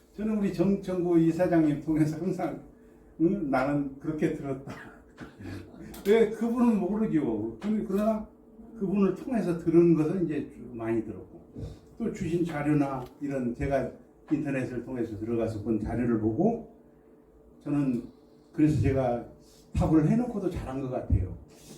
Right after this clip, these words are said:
어떤 비유냐면 바둑의 수를, 바둑의 수라는 것은 한 수만 보고 그러면 문제가 이렇게 되는 겁니다. 두 수만 보고 평가해 주세요. 그러면 할 수 있습니다. 세 수만 보고 평가해.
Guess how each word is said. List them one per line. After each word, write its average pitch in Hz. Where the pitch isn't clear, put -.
어떤 240
비유냐면 175
바둑의 123
수를, 117
바둑의 226
수라는 196
것은 147
한 294
수만 247
보고 147
그러면 226
문제가 214
이렇게 160
되는 113
겁니다. -
두 285
수만 269
보고 190
평가해 185
주세요. 107
그러면 220
할 -
수 -
있습니다. -
세 294
수만 240
보고 190
평가해. 147